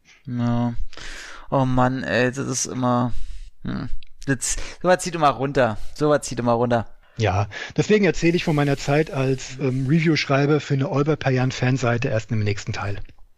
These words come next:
Speaker 1: <laughs> Ja, stimmt, ey. Äh, ich guck mir grad mal die Wertungen an, weil, also Teil eins, komischerweise, und das finde ich schon sehr komisch, hat Teil eins, äh, bei I M D B nur eine fünf Komma vier.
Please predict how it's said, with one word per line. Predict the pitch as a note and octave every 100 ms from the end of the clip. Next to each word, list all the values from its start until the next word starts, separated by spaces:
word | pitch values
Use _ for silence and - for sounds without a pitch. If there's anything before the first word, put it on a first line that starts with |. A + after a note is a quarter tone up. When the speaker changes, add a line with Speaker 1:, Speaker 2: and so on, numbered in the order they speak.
| - -
Speaker 1:
<laughs> | C#3 -
Ja, | -
stimmt, | - - G#2+ G#2+
ey. | G#2+ - - - - - - - - _
Äh, | B2+ A#2 A2+ A2 -
ich | -
guck | - B2+
mir | B2 A#2
grad | A#2+ A#2
mal | B2 A#2
die | A#2+ A2+ A#2
Wertungen | A#2 A#2 B2 C3 - -
an, | - B2 A#2+
weil, | A#2+ B2 A#2 - - - - - - -
also | B2+ C3+ C3+
Teil | - C#3 C3 C3 -
eins, | B2 D3 E3+ - - - - - - - -
komischerweise, | F#3 A3+ G#3 F3+ C#3+ C#3+ D3+ C3+
und | C#3
das | -
finde | D3+ C#3+
ich |
schon | C#3 A#2+
sehr | B2+
komisch, | - B2+ A2+
hat | B2 -
Teil | - B2+ A2
eins, | - A#2 C3 D3 - - -
äh, | B2+ B2+
bei | A#2 A#2
I | - A#2 B2+
M | C3
D | B2
B | B2+
nur | C3 B2
eine | A#2
fünf | - D3+ E3 -
Komma | - C3+ C3+ B2+
vier. | - - B2 A2+ G#2+